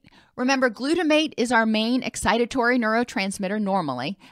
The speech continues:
That's the one that's released when that H P A axis, the fight or flight, um, response is kicked off. Uh,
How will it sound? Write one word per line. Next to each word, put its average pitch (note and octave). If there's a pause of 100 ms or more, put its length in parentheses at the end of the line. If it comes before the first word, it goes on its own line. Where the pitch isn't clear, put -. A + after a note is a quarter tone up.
(100)
That's F#3+
the A#3
one A3
that's -
released G#3
when F#3
that F3+
H G3+
P A#3
A G#3+
axis, G3+
the -
fight G3
or A3+
flight, G3+ (120)
um, E3 (160)
response G3
is F#3+
kicked -
off. D3 (400)
Uh, E3+